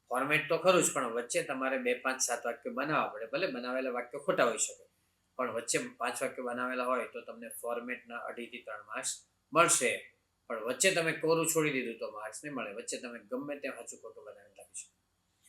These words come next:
ત્યાર પછી પિક્ચર ડિસ્ક્રિપ્શન છે, એના પાંચ માર્ક્સ, એમાં બધાને માર્ક્સ મળશે, બધાને બે, ત્રણ, ચાર, બે, ત્રણ, ચાર આપવાના છે, ગમે એ લખો, માર્ક્સ આપવાના છે.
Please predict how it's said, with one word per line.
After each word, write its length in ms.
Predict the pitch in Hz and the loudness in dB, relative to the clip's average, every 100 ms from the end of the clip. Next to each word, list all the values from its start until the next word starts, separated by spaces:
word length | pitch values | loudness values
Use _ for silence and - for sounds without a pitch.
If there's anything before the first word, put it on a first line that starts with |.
| _ _ _ - | _ _ _ 0
ત્યાર 260 | 147 151 | 2 2
પછી 140 | 156 160 | 0 0
પિક્ચર 400 | 147 143 - 156 | -2 -2 2 2
ડિસ્ક્રિપ્શન 680 | 147 147 - 165 160 160 147 | 4 4 4 2 2 2 0
છે, 140 | - | 0
એના 160 | 143 135 | 0 0
પાંચ 360 | - 143 139 120 | 2 2 2 -2
માર્ક્સ, 320 | 110 - 123 | -4 -4 -8
એમાં 140 | 117 | -6
બધાને 380 | 123 127 160 151 | -4 2 2 4
માર્ક્સ 320 | 131 123 - | 2 2 0
મળશે, 260 | 104 - 101 | -6 -8 -10
બધાને 420 | - 127 123 107 | -8 -6 -4 -4
બે, 100 | 113 | -4
ત્રણ, 160 | 117 120 | -6 -6
ચાર, 220 | 117 110 | -8 -8
બે, 80 | 107 | -10
ત્રણ, 200 | 113 110 | -16 -14
ચાર 180 | 110 107 | -10 -10
આપવાના 360 | - 107 - | -8 -10 -12
છે, 160 | - - | -14 -8
ગમે 220 | 143 151 | -2 0
એ 120 | 110 | 0
લખો, 200 | 113 - | -2 -6
માર્ક્સ 280 | 107 110 - | -10 -8 -10
આપવાના 280 | 107 _ - | -12 _ -20
છે. 120 | - | -18